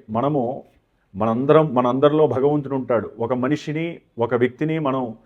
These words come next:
ఎప్పుడైతే గౌరవిస్తామో భగవంతుడు వారిలోనే ఉన్నాడు. వారు మనల్ని గౌరవిస్తే మనలో భగవంతుడు ఉంటాడు. కాబట్టి భగవంతుడు ఎక్కడో లేదు, ముందు మన యొక్క సహాయ సహకారాలు, వాక్ సంభాషణలోనే ఉంటుంది. కాబట్టి అవతల వ్యక్తిని గౌరవించండి, మిమ్మల్ని మీరు గౌరవించుకోండి.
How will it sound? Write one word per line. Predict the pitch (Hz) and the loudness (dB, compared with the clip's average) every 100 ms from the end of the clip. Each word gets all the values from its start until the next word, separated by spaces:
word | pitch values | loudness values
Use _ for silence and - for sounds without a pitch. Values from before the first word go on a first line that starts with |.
| _ 113 | _ -8
ఎప్పుడైతే | - 143 151 151 | 0 4 6 6
గౌరవిస్తామో | 120 143 147 - - 123 131 151 - | 6 4 2 -2 -4 -2 -2 -4 -6
భగవంతుడు | 101 120 143 160 160 139 | -2 2 2 2 2 6
వారిలోనే | 120 131 139 143 | 8 6 4 0
ఉన్నాడు. | 135 127 123 120 143 147 - | 0 -2 0 2 2 0 -6
వారు | 104 120 156 | 0 6 6
మనల్ని | 151 147 135 | 6 2 2
గౌరవిస్తే | 120 131 156 143 - 156 | 2 2 2 0 -2 -2
మనలో | 143 120 139 143 | 0 -2 0 0
భగవంతుడు | 117 120 127 117 117 | 0 0 -2 -4 -4
ఉంటాడు. | 113 110 | 0 2
కాబట్టి | 104 104 - 120 98 - - - | 0 -2 -4 -4 -6 -14 -20 -20
భగవంతుడు | 87 104 139 165 165 147 | -4 2 4 4 4 2
ఎక్కడో | - 143 139 | 2 2 2
లేదు, | 131 127 143 | 2 0 -2
ముందు | 113 143 160 | -2 -2 0
మన | 139 | 2
యొక్క | 135 127 - 107 107 - _ | 2 0 2 2 2 -8 _
సహాయ | - 104 143 151 | 0 6 8 8
సహకారాలు, | 143 131 143 135 131 131 147 - | 4 0 0 0 0 0 0 -2
వాక్ | 101 120 143 | 0 0 0
సంభాషణలోనే | - 131 127 143 147 139 135 131 | -4 -2 2 2 2 -4 -2 -4
ఉంటుంది. | 120 127 131 | -4 -4 0
కాబట్టి | 120 117 117 | 0 0 -2
అవతల | 127 113 147 | -2 -2 0
వ్యక్తిని | 151 147 147 | 0 0 -2
గౌరవించండి, | 127 127 135 127 131 135 | 0 0 0 -4 -6 -4
మిమ్మల్ని | 139 120 123 | -4 -2 -2
మీరు | 123 113 | -2 -2
గౌరవించుకోండి. | 104 123 135 120 - 117 117 123 104 | 0 0 0 -2 -8 -8 -2 -2 -4